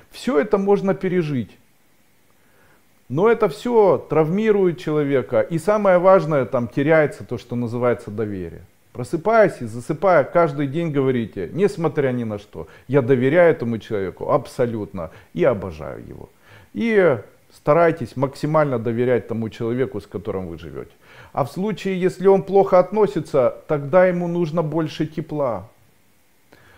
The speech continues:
Такому человеку необходимо больше, больше тепла. Больше тепла — это больше гладить, больше там теплее относиться. У меня была одна подружка, она была из, э,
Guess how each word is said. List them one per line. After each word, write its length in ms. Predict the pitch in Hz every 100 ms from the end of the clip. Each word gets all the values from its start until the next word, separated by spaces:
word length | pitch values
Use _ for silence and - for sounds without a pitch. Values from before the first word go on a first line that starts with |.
| _
Такому 380 | - 110 180 185
человеку 540 | 156 170 175 196 196 160
необходимо 640 | 160 156 - 143 160 160
больше, 440 | 131 160 175 - 131
больше 420 | 135 147 - 127
тепла. 560 | 135 - 120 98 78 -
Больше 400 | 110 170 - 165
тепла — 400 | - 156 180 160
это 160 | -
больше 380 | 113 131 131 -
гладить, 480 | 117 156 175 156 135
больше 460 | 110 123 117 - 110
там 300 | 98 101 - -
теплее 400 | 123 131 123 110
относиться. 720 | - 117 - 143 135 - 92 _ _ _ _ _ _ _ - -
У 100 | 139
меня 160 | 156
была 360 | 143 151 147 135
одна 240 | 127 143
подружка, 640 | 135 135 127 165 - 113 113
она 260 | 127 120 - - - - _ _ _ _ _ _ _ _ - 104
была 420 | 104 123 135 131
из, 460 | - 135 120 - 135
э, 480 | 117 113 107 101